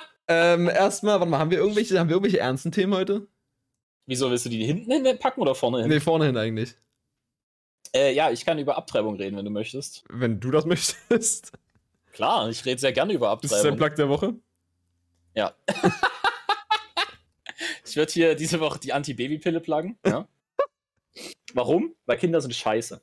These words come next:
Speaker 2: Ich weiß nicht, ob euch das aufgefallen ist, aber Kinder sind ganz schön scheiße. Wenn man die nicht haben will, dann werden die auch nicht besser. Deswegen gar, <laughs> gar nicht erst welche erzeugen,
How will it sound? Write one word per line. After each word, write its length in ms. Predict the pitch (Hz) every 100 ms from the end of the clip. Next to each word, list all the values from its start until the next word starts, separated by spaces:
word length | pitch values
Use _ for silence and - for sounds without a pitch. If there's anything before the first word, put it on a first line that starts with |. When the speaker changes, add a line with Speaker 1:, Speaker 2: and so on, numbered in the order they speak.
| -
Speaker 2:
Ich 100 | 110
weiß 120 | 139
nicht, 80 | 190
ob 40 |
euch 60 | 160
das 140 | 123
aufgefallen 540 | 95 135 170 170 170 185
ist, 280 | 226 - _ _ -
aber 80 | 117
Kinder 220 | 175 160
sind 80 | 120
ganz 160 | 131
schön 120 | 131
scheiße. 460 | 107 - 98 - 87 _ _ _
Wenn 120 | 120
man 100 | 147
die 80 | 131
nicht 200 | 123 -
haben 220 | 175 160
will, 240 | 95 127 - _ _ _ _ _ _ _ _ _ -
dann 120 | 113
werden 140 | 139 151
die 100 | 135
auch 60 |
nicht 160 | 143 -
besser. 280 | 127 95 - _ _ _ _ _ _
Deswegen 440 | 107 120 196 311 - _ _ _ _ _ _ _ _
gar, 120 | 95
<laughs> 180 | 127 -
gar 140 | 175 202
nicht 140 | 180
erst 200 | 170 -
welche 240 | 156 165
erzeugen, 540 | 143 123 139 131 156